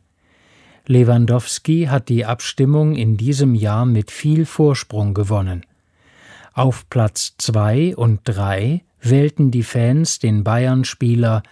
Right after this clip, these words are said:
Thomas Müller und den Dortmunder Spieler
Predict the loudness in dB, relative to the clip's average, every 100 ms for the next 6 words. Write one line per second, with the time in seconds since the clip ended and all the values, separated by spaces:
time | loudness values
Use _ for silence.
0 | _ _ 0 2 2 0 0 2 2 2
1 | -2 -8 _ _ _ _ -20 _ 0 2
2 | 2 2 2 2 -2 -2 0 0 0 -4
3 | -4 -2 0 0 -2